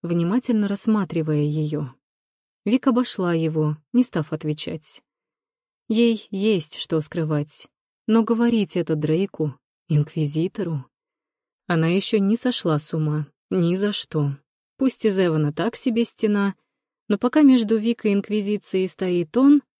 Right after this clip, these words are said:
она не будет ни в чем признаваться.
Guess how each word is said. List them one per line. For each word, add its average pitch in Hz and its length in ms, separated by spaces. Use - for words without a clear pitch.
она 165 280
не 220 180
будет 180 400
ни 240 120
в - 80
чем 156 240
признаваться. 156 840